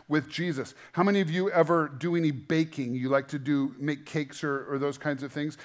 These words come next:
Have you ever seen in your instructions you have to fold something in? What does that mean? It means there's a gentle motion of just folding this thing into that thing, and you do it very gently. Why? Because there's probably a lot of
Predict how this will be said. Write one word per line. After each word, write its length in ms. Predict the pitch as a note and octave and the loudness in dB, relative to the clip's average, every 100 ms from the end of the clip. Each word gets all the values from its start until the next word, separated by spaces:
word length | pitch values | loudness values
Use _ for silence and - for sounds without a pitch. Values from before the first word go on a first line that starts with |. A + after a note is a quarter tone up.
| - | -6
Have 140 | D3 D3 | -4 2
you 100 | E3+ | 2
ever 140 | E3+ | 0
seen 260 | D#3+ F3 F3 | -2 -4 -2
in 120 | E3+ | -2
your 100 | D#3+ | -2
instructions 500 | D3 - D#3+ - D#3+ | -2 -2 -4 -4 -6
you 80 | D3+ | -2
have 160 | C#3+ C#3 | -2 -2
to 100 | C3+ | -6
fold 580 | - - C#3+ D#3 E3 D#3 | -4 0 2 4 0 -2
something 460 | E3+ D3 D3+ C#3+ | -6 -6 -6 -4
in? 280 | C#3 D3 E3 - - - - | -4 -4 -8 -14 -20 -18 0
What 140 | - | 2
does 160 | E3+ D#3+ | 2 2
that 220 | D#3 D#3 | 2 2
mean? 300 | E3 B2+ G2 - - | 0 0 -4 -14 -6
It 80 | C#3 | 0
means 280 | E3+ F#3 | 0 0
there's 220 | F#3 D#3+ C#3 | 0 0 -2
a 60 | |
gentle 760 | C3 A2 - E3+ G3+ A3 A3+ A3+ | -6 -8 0 2 2 2 2 2
motion 720 | F#3+ F3+ F3+ D#3+ - B2+ A2+ - - | 4 4 2 0 -6 -6 -6 -10 -6
of 120 | C3 | -6
just 220 | D#3 C#3 | -4 -8
folding 600 | - - F#3+ G3+ F3 C#3 B2+ B2 | -12 2 6 6 6 0 -2 4
this 420 | F#3+ A#3 - - - _ _ _ | 6 6 2 -16 -20 _ _ _
thing 440 | - G3 F#3 F#3+ D#3+ | -2 2 2 0 -2
into 260 | D#3+ D#3+ | -2 -2
that 480 | C3 D#3+ E3+ - - | -2 2 2 0 -4
thing, 200 | F3 E3+ | -2 0
and 100 | D3+ | -2
you 60 | D3 | -2
do 120 | D#3 | -2
it 80 | C#3+ | -2
very 260 | B2+ D#3+ | -2 0
gently. 380 | C#3+ F3 F3+ C#3+ | 0 -2 -4 -4
Why? 420 | B2+ D3 E3 D3+ - - - _ | -2 4 4 4 0 -14 -20 _
Because 480 | D#3+ - E3 D#3+ A#2+ | -4 2 2 2 0
there's 220 | D3+ C3 | -4 -4
probably 320 | - C#3 C#3 | -8 -6 -2
a 60 | C#3+ | 0
lot 180 | C3+ | 2
of 100 | C3 | 0